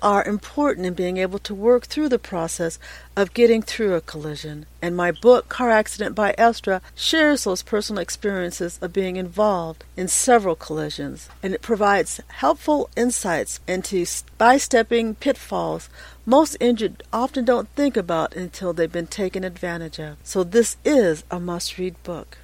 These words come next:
You'll also find the two fifteen Car Accident Calendar Daily Quotes,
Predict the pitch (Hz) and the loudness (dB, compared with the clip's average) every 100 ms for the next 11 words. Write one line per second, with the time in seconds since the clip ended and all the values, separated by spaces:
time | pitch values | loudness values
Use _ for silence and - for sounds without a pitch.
0 | - - - - - - - - 202 202 | -20 -20 -20 -20 -20 -20 -20 -2 2 6
1 | 208 269 - 269 240 208 185 - 226 233 | 8 6 4 2 2 2 -2 -6 -4 -4
2 | 208 - 190 - 202 196 - 185 - - | -4 -6 -8 -4 0 0 -2 -6 -8 -6
3 | 247 226 240 233 233 202 190 165 - - | -4 0 0 2 2 2 0 -2 -6 -2
4 | 254 262 - | 0 0 -4